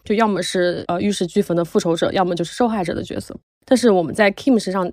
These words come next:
其实他身上也体现出了很多的黑暗面，但并不一定就是说，呃，他们要和男人呀、和原生家庭啊这些捆绑在一起。就是一个女性完全会因为她自己的，呃，阶级身份呀、社会地位啊、她的事业和权利等等方面的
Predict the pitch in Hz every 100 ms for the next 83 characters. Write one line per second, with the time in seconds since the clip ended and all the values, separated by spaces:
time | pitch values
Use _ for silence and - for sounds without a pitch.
0 | - 202 226 - 247 262 240 185 - -
1 | - 208 196 226 220 - - 196 220 214
2 | 185 185 185 180 180 - - _ - 262
3 | 269 214 180 175 196 190 185 180 180 175
4 | - - - 113 - 190 185 196 175 -
5 | 170 170 156 147 175 185 156 160 175 160
6 | 160 185 196 202 165 165 165 175 170 -
7 | 170 160 170 175 160 - - - _ _
8 | - 247 214 185 226 156 - 196 165 170
9 | 214 170 165 170 170 175 165 - 175 160
10 | 170 127 - - _ - - - 196 180
11 | 170 190 190 196 165 156 - 202 190 240
12 | 202 175 - - _ _ - 208 208 -
13 | - 226 165 170 170 - 156 190 196 160
14 | 196 202 165 170 170 165 95 101